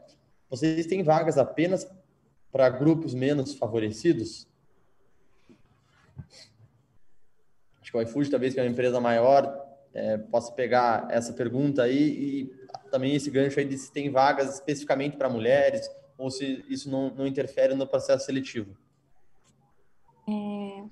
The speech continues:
Speaker 2: hoje, a, a gente, institucionalmente falando, a gente não tem, é, todas as vagas são pra todo mundo, né? Mas existem áreas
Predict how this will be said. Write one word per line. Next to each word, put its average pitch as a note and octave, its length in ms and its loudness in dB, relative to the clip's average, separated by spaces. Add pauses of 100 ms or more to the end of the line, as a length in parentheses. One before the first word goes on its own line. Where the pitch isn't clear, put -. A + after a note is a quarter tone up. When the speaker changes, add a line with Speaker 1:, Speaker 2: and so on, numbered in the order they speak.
(440)
Speaker 2:
hoje, C#4 400 -2
a, A#3 420 -4
a - 20 0
gente, B3+ 440 0
institucionalmente C#4 800 2
falando, A3 720 2
a G3+ 80 -10
gente A3+ 300 -6
não C4+ 180 0
tem, B3+ 420 2
é, - 240 -12
todas D4 240 2
as C4 120 -2
vagas A#3+ 300 2
são C4 340 -4
pra B3+ 100 -8
todo B3+ 200 -2
mundo, F#3 460 2 (120)
né? G#3+ 340 -2 (300)
Mas A3 180 2
existem B3+ 500 2
áreas A#3 720 2